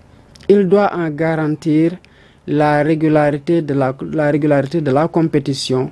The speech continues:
et le libre accès à cette compétition-là à tous les citoyens qui remplissent les conditions de le faire. Mais rester là à dire, « Oui, vous pensez », si les, comme si cela devait être obje-, l'objectif. Cela n'est pas l'objectif. L'objectif du procès,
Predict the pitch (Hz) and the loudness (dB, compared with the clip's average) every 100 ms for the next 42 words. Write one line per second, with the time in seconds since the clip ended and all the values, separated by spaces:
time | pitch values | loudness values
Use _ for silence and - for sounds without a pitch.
0 | - - - - 170 151 147 151 175 170 | -12 -20 -20 -10 0 2 4 4 4 2
1 | 143 - 156 147 147 - 135 139 139 147 | -2 -4 -6 -4 -8 -6 -6 -6 -12 -8
2 | 143 135 135 - 190 165 - 147 143 147 | -4 -2 -4 -2 0 0 -2 -2 0 0
3 | 143 143 135 151 147 165 151 - 135 135 | -2 -4 0 0 0 -2 -4 -4 -2 0
4 | 139 127 123 139 135 135 131 - 135 135 | 0 0 -2 -4 -4 -4 -4 -4 -6 -8
5 | - - - - - - 147 165 - 190 | -18 -20 -20 -20 -8 2 2 2 2 2
6 | 180 165 147 151 151 156 165 156 143 147 | 2 2 0 -2 0 2 2 0 -2 0
7 | 147 - 165 165 175 147 160 - - 214 | 0 2 2 4 2 2 -4 -12 0 2
8 | 202 - 202 180 160 147 135 151 143 143 | 2 0 -2 2 2 2 -2 -4 -4 -8
9 | 131 131 139 127 131 - 139 - 208 254 | -6 -6 -4 -4 -8 -8 -12 -4 0 2
10 | 180 165 156 143 139 - 135 165 214 208 | 2 2 0 -2 -6 -8 -4 0 2 2
11 | 240 247 180 175 175 156 156 185 277 | 0 -2 0 0 2 -2 0 -2 -2